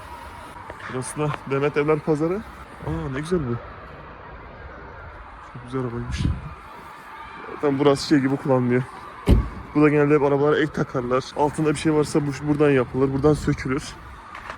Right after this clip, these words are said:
Bunda yağma var gördüğünüz gibi. Bak, Focus sis şöyle çıkıyor. Ama diğer sefer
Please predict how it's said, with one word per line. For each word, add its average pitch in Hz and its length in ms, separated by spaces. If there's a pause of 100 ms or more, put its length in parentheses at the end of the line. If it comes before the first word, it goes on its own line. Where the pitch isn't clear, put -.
(340)
Bunda 135 380
yağma 131 280
var 120 100
gördüğünüz 117 340
gibi. 131 120 (1040)
Bak, 131 80 (120)
Focus 151 200
sis - 200
şöyle 139 260
çıkıyor. 139 360 (1700)
Ama 139 180
diğer 143 100
sefer 139 240